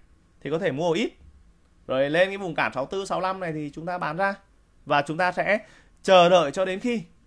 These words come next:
mà cổ phiếu này nó sẽ phát đi cái tín hiệu tiếp theo, tức là nó cứ sideways như vậy. Ví dụ trong trường hợp nó thủng hỗ trợ dưới thì như vậy là nó phân phối xong, còn trong trường hợp nó bất cản vùng sáu tư, sáu lăm thì như vậy là nó sẽ xây lên ở khoảng, khoảng quanh vùng bảy mươi. Đó. Chúng ta bám sát tín hiệu các anh chị nhé,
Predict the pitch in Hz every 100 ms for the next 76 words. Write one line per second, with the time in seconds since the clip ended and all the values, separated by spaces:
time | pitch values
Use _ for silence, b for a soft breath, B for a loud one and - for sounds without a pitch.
0 | _ 139 139 139 120 131 165 147 123 131
1 | - 196 202 180 175 165 156 175 190 190
2 | 170 196 180 135 131 151 160 156 160 160
3 | 160 135 b b b 143 214 190 208 202
4 | 180 147 160 - 139 110 156 151 165 131
5 | 135 175 165 180 143 143 139 165 165 151
6 | 185 190 190 175 180 170 143 147 208 -
7 | - 160 110 107 135 131 127 175 147 156
8 | 170 165 135 156 123 123 120 131 - 160
9 | 160 156 117 107 110 - 110 95 131 139
10 | 113 104 170 170 - _ _ - 110 156
11 | - _ _ _ _ _ - b b b
12 | b _ 147 175 196 175 139 170 233 226
13 | 233 156 190 220 127 165 175 160